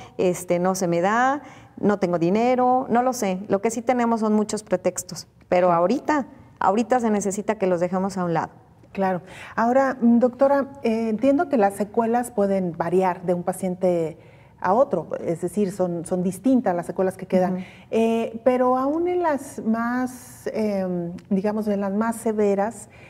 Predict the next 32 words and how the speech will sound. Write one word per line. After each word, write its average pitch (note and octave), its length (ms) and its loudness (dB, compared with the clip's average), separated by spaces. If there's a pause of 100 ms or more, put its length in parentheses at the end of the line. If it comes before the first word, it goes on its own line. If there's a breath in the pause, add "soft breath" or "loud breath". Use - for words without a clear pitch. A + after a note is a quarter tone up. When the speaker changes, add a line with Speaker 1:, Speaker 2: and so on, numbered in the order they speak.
(140 loud breath)
Speaker 2:
si A#3 160 -2
bien C4+ 180 2
es D4 120 -2
verdad, A#3 460 2
hay G#3+ 140 -4
muchas A#3 240 -4
cosas A3 240 -6
que G#3+ 80 -2
no G3 160 0
son G3+ 160 -4
reversibles, G3 800 -2
Speaker 1:
Ujú. E3+ 220 -4
Speaker 2:
la F3 160 0
pregunta A3+ 420 0
es, A3 240 -4 (300 soft breath)
¿se - 320 -4
puede A3+ 420 0
mejorar G#3 600 0
la A#3+ 100 -2
condición F#3 480 -4
de G3 60 0
un F#3+ 100 -2
paciente F3+ 680 -4
aún G3 480 -2
en F#3+ 160 -2
un F#3+ 100 -4
cuadro F#3+ 600 0
grave F#3 760 2
de E3 200 -2
secuela F#3 560 0
en F3+ 80 -4
pulmón? E3 460 -6